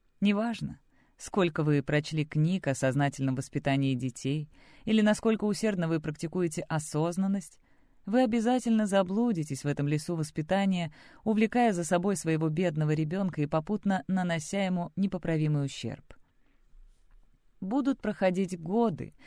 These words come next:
и порой вы сами не сможете поверить в те ужасные слова, которые будут срываться у вас с языка.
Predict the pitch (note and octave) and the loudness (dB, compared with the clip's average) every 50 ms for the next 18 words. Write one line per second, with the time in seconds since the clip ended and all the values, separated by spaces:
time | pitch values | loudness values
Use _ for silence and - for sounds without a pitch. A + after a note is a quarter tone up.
0 | - - - - - F#3+ - G3+ G3+ A3+ A3+ G3+ G3+ G3+ - - A3 A3 G#3 F3 | -20 -20 -10 -8 -2 4 6 6 6 6 4 4 2 -2 0 2 2 2 4 4
1 | D3+ D3 D3 C#3+ - F3 E3+ E3 D#3+ D3+ - D#3+ D#3 - D#3 D#3 D#3+ F#3+ F#3+ E3 | 2 2 0 0 -2 -2 -4 -2 -4 -4 -6 -2 2 2 4 4 4 2 2 0
2 | D3 C3+ - - - D#3+ D#3 D#3 D#3+ F3 F3 D#3+ - E3 D#3+ D3+ - E3 D#3+ E3 | 0 -2 -2 -4 -2 0 0 2 2 2 2 0 0 -2 -4 -2 -2 -2 0 0
3 | F3+ F#3 - E3+ D#3 F3+ F3 F3 E3+ E3+ G3 G3+ F#3+ F#3+ - - - F3 F3 E3+ | 0 0 -2 -4 -4 -2 -2 -2 0 0 -2 -2 -2 -2 -4 -4 -2 -2 0 0
4 | F3+ F#3+ G3 - - F#3+ F3+ E3+ E3+ E3 D#3 - - D#3+ E3 D#3 D3+ D#3+ D#3 D3+ | 0 0 0 -2 -4 -6 -2 0 0 -2 -2 -4 -6 -6 -6 -4 -4 -4 -6 -6
5 | - C3 A#2+ - | -8 -10 -10 -12